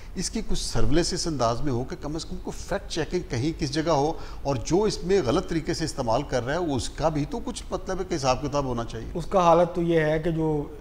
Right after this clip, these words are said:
Speaker 2: एडवोकेट साहब थे, पीटीआई से ताल्लुक था,
Speaker 1: हम्म।
Speaker 2: जिन्होंने सबसे पहले वो वीडियो शेयर की थी,
Speaker 1: हम्म।
Speaker 2: पहले ही पेशी पे जब पुलिस उनको पकड़ के ले गई,
Speaker 1: हम्म।
Speaker 2: तो मजिस्ट्रेट साहब ने उनको डिस्चार्ज कर दिया मुकदमे से।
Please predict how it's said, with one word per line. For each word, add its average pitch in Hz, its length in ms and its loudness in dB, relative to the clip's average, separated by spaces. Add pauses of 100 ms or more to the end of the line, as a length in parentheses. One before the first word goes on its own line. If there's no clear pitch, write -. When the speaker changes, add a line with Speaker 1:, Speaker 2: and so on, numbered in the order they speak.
(180)
Speaker 2:
एडवोकेट 147 420 -2
साहब 151 320 0
थे, 131 120 -2
पीटीआई 147 360 -2
से 147 100 -4
ताल्लुक 139 300 -2
था, 120 240 -6 (160)
Speaker 1:
हम्म। 85 180 -6
Speaker 2:
जिन्होंने 147 280 0
सबसे 156 260 -6
पहले 151 260 2
वो 143 280 2 (240)
वीडियो 147 380 2
शेयर 139 240 2
की 127 140 -4
थी, 117 180 -6 (180)
Speaker 1:
हम्म। 82 160 -6 (1120)
Speaker 2:
पहले 190 220 4
ही 202 160 2
पेशी 180 300 2
पे 143 160 0
जब 143 160 0
पुलिस 151 220 0
उनको 160 140 -2
पकड़ 156 260 0
के 165 80 0
ले 151 160 4
गई, 165 180 2 (220)
Speaker 1:
हम्म। 90 200 -8
Speaker 2:
तो 156 80 0
मजिस्ट्रेट 151 460 0
साहब 165 240 4
ने 170 60 0
उनको 165 160 0
डिस्चार्ज 170 380 -2
कर 147 120 -4
दिया 135 180 -2
मुकदमे 117 340 -6
से। - 80 -14